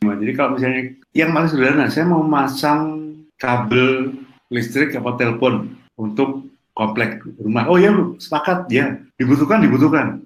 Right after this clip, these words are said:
Tapi ini menutup pintu rumah Bapak ini. Wah, ya jangan, kan gitu. Ya, jadi ada risiko. Karena memang asalnya dari barat, yang mau dipasang ke timur, dan itu menyangkut kita semua juga,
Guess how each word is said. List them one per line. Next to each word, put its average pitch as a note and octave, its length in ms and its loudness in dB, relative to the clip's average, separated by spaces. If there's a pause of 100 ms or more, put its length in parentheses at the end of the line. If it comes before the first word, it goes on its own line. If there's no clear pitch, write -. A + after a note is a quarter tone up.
(200)
Tapi F3 240 0
ini A3+ 160 4
menutup F#3+ 560 2
pintu F3+ 720 4 (160)
rumah D3+ 240 0
Bapak D3+ 400 2
ini. C#3 320 -6 (160)
Wah, D#3+ 120 4
ya C3 200 2
jangan, F#3 480 2
kan F3+ 160 -2
gitu. G#2+ 320 -8 (800)
Ya, A2 320 -10 (240)
jadi C3+ 480 -4 (240)
ada C3+ 320 2
risiko. - 480 -6 (240)
Karena C#3+ 320 -4
memang C#3+ 320 -4 (920)
asalnya C#3 540 0
dari A2+ 240 0
barat, G#2+ 480 -8
yang B2 240 -2
mau B2 160 -2
dipasang G#2+ 480 -6
ke G#2+ 240 -8
timur, A2 260 -8
dan G#2+ 220 0
itu G#2+ 80 -4
menyangkut G#2+ 480 -6
kita G#2 240 -6
semua G#2+ 320 -2
juga, G#2+ 420 -4